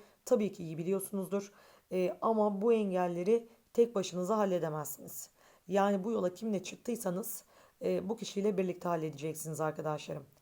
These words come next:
El birliğiyle. Çünkü, e, yani siz bu yola çıkarken tek başınıza çıkmadınız.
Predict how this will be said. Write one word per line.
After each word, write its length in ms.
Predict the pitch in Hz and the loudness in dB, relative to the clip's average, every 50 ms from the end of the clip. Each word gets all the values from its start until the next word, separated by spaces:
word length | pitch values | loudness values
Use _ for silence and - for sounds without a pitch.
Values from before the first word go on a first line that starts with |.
| _ _ - | _ _ 6
El 220 | 262 254 220 165 | 6 6 6 4
birliğiyle. 480 | 175 165 151 147 151 180 - - 180 - - _ _ _ _ _ _ _ _ _ _ _ _ _ _ _ _ _ _ - _ _ _ | 0 -2 -2 -4 -6 -8 -8 -8 -10 -12 -16 _ _ _ _ _ _ _ _ _ _ _ _ _ _ _ _ _ _ -20 _ _ _
Çünkü, 340 | - - 226 214 214 - | -2 0 0 2 2 2
e, 220 | 233 233 233 - 196 | 2 2 2 2 2
yani 340 | 190 185 202 196 196 190 185 | 2 4 4 4 4 2 0
siz 200 | 185 180 180 185 | -4 -4 -2 0
bu 40 | |
yola 200 | 202 196 208 202 | 2 2 2 2
çıkarken 420 | 208 - - 233 202 175 208 226 214 | 0 0 0 0 2 2 0 -2 -2
tek 200 | - 202 202 - | -2 -2 -2 -2
başınıza 360 | 180 - 165 170 165 185 233 | -4 -4 -4 -4 -2 -2 -2
çıkmadınız. 720 | 226 - - - 185 170 135 135 143 139 - - - | -2 -4 -4 -4 -4 -4 -4 -6 -10 -10 -12 -12 -14